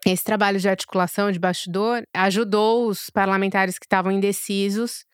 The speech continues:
a se decidir por votar pela manutenção da prisão. E foi isso que virou o jogo.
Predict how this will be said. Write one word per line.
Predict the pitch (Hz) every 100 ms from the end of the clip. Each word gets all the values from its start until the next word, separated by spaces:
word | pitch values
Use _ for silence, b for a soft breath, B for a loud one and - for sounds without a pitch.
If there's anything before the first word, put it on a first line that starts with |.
| -
a | 180
se | - 208
decidir | 196 190 240 185 185 180
por | - 190
votar | 202 202 180
pela | 175 196 190
manutenção | 196 202 190 208 -
da | 208 202
prisão. | - 226 180 175 _ -
E | 180 175
foi | - 185
isso | 175 -
que | 202
virou | 208 214
o | 220
jogo. | 208 156 -